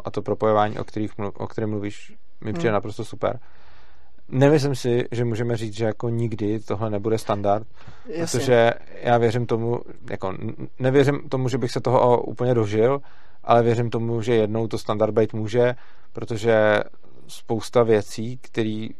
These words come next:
Speaker 1: prostě jsou dobrý a který jsou jako svobodný, tak v nějakých dobách vypadaly jako úplně absurdní a potom se můžeš podívat na to, jak prostě celý svět má otroky a pak najednou do víceméně dvou set let je nikdo nemá,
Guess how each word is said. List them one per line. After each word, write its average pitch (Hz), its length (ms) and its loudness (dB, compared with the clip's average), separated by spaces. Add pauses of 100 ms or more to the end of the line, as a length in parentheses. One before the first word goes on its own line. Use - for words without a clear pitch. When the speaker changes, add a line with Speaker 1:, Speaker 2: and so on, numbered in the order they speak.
(180)
Speaker 1:
prostě 107 580 -2 (180)
jsou 117 240 -4
dobrý 110 520 -2
a 95 100 -8
který 107 300 -4
jsou 107 420 -2
jako 104 480 -2 (440)
svobodný, 113 640 -2 (420)
tak 110 140 -6
v 107 80 -4
nějakých 110 560 -2
dobách 101 460 2
vypadaly 104 380 4
jako 107 260 2
úplně 107 200 2
absurdní 104 720 -2 (480)
a 107 80 -6
potom 110 560 0 (200)
se - 220 -4
můžeš 107 280 -2
podívat 107 340 2
na 104 120 0
to, 107 160 0
jak 104 140 4 (220)
prostě - 400 -4 (260)
celý 104 260 2
svět 107 300 -4
má 107 160 4
otroky 104 440 0
a 110 80 4
pak 104 220 -2
najednou 107 300 -2
do 107 120 -4 (360)
víceméně 107 360 -2
dvou 98 180 -2
set 113 180 -2
let 101 200 2
je 110 60 0
nikdo 107 240 -2
nemá, 101 340 0